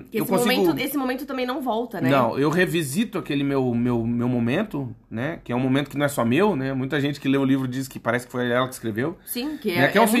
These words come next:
Speaker 2: sentimento,
Speaker 1: é muito,
Speaker 2: né?
Speaker 1: é um sentimento muito comum a todos os imigrantes, né?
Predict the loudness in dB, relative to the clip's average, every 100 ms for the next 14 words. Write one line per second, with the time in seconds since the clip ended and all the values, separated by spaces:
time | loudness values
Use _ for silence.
0 | 2 2 2 2 0 2 2 0 -6 -8
1 | -6 -4 -4 -6 -6 -8 -6 -4 -2 -2
2 | 0 0 0 0 0 0 0 0 0 -2
3 | -6 -10